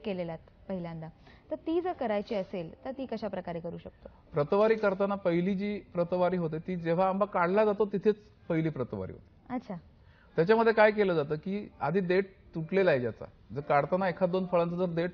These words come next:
Speaker 2: तुटलेला असेल, तर तो आधीच बाजूला केला जातो, कारण त्याच्यावरती नंतरच्या अवस्थेमध्ये त्याच्यावरती काळे डाग येणार, त्यामुळे ते आधी आंबे बाजूला केले जातात. त्याच्याबरोबर जेव्हा काढलेली फळं आहेत, त्याच्यामध्ये कीड किंवा रोगग्रस्त जर फळं असतील, आपटलेली फळं असतील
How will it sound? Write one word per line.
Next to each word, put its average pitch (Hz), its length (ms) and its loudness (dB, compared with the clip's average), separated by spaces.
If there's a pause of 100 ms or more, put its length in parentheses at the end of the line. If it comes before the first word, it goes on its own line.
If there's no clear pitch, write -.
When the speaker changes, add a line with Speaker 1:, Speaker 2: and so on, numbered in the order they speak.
Speaker 2:
तुटलेला 170 360 0
असेल, 165 180 -4
तर 196 60 -4
तो 214 100 -2
आधीच 196 320 2
बाजूला 147 340 0
केला 95 220 -8
जातो, - 240 -18 (420)
कारण 180 140 2
त्याच्यावरती 202 640 0 (200)
नंतरच्या 214 560 2
अवस्थेमध्ये 202 460 2
त्याच्यावरती 190 400 -2
काळे 151 220 2
डाग 104 160 -6
येणार, 87 180 -10 (880)
त्यामुळे 202 380 0 (200)
ते 196 80 4
आधी 190 220 6
आंबे 180 220 2
बाजूला 156 300 0
केले 113 220 -6
जातात. - 200 -14 (640)
त्याच्याबरोबर 208 520 2
जेव्हा 175 300 0
काढलेली 185 460 2
फळं 175 220 2
आहेत, 175 100 2
त्याच्यामध्ये 180 400 -4
कीड 185 320 0 (260)
किंवा 175 160 -2
रोगग्रस्त 190 520 0
जर 190 280 2
फळं 147 200 4
असतील, 113 220 -8 (520)
आपटलेली 190 460 2
फळं 160 260 4
असतील 120 260 -6